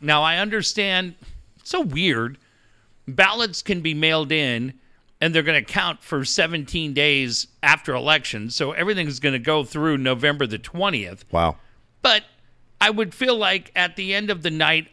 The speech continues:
Speaker 1: on the third, the way it's trending is probably gonna be the way it's gonna go. And I'm excited for that show, Dave, 'cause we'll hang out. We'll take a look at Prop E. We'll look at Gloria versus Barbara Bry and just some other thing,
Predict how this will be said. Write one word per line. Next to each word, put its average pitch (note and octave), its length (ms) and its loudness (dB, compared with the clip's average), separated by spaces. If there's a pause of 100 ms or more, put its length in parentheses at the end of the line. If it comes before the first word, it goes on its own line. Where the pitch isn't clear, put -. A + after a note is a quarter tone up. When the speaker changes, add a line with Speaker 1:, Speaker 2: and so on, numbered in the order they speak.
Speaker 1:
on D#3 220 2
the C3 100 -2
third, F3 400 2
the D#3 100 2
way E3 200 4
it's C#3+ 200 -4
trending E3 440 0
is D#3 160 -4
probably E3 320 0
gonna D3+ 180 -2
be C#3 160 0
the B2+ 100 0
way B2 160 0
it's A#2 200 -8
gonna A#2+ 200 -4
go. D3+ 540 0 (500)
And B3 100 0
I'm G4+ 180 2
excited A3+ 420 0
for C#3 100 -2
that G#2 220 -4
show, G#2+ 200 -4
Dave, C#3 320 2
'cause F3 220 -2
we'll G3 280 0
hang G3+ 280 -2
out. G3 340 -6 (380)
We'll D3+ 140 4
take F#3 220 2
a F#3+ 40 0
look F#3 200 0
at D#3 160 -4
Prop E3 320 0
E. G3 220 2
We'll C#3+ 200 -2
look C3+ 220 0
at A#2 180 0
Gloria E3 480 2
versus B2+ 400 -4
Barbara G#2+ 380 -2
Bry F3+ 680 0 (540)
and D#3+ 160 0
just E3 240 -2
some E3 200 0
other F#3 180 -2
thing, E3 400 -2